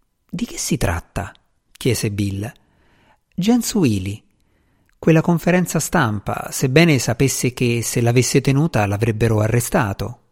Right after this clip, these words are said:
disse Wendy. "È stato un gesto molto coraggioso. Volevo mettermi in contatto con lui per ringraziarlo,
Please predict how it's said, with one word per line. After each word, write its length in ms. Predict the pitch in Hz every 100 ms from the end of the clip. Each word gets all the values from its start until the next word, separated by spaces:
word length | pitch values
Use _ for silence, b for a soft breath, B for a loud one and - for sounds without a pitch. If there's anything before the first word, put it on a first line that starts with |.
| _
disse 320 | 127 110 -
Wendy. 520 | 110 104 98 101 107 - b b b b b b b
"È 100 | -
stato 280 | 170 214 202
un 80 | 202
gesto 320 | 240 - 175
molto 340 | 151 202 202
coraggioso. 1000 | 156 135 123 139 120 104 - - _ _ -
Volevo 400 | 139 131 117 117
mettermi 500 | 127 - 127 123 123
in 140 | 120
contatto 480 | - 123 139 - 127
con 160 | 156
lui 360 | 214 226 104 90 _ _ -
per 160 | 107
ringraziarlo, 800 | 101 104 113 - 165 104 95 104